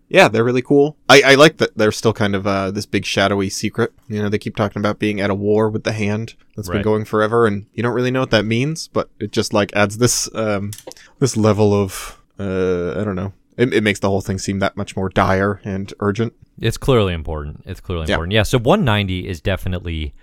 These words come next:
Speaker 2: the big important issue. One ninety-one is straight up one of my favorites.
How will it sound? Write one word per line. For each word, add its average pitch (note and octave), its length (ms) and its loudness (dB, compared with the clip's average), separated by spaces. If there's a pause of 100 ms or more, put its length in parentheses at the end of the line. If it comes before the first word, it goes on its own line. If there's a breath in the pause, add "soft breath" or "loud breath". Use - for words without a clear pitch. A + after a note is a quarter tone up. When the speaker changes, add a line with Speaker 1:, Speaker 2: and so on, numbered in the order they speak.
(160)
Speaker 2:
the G#2 300 0
big F2+ 640 0 (260)
important G2+ 600 -4
issue. D3+ 420 0
One C3 200 2
ninety-one E2+ 680 0 (140)
is D#2+ 180 -4
straight E2+ 460 -6
up - 160 -6
one D#2 100 -4
of D2 60 -8
my C#2 100 -8
favorites. D#2+ 600 -6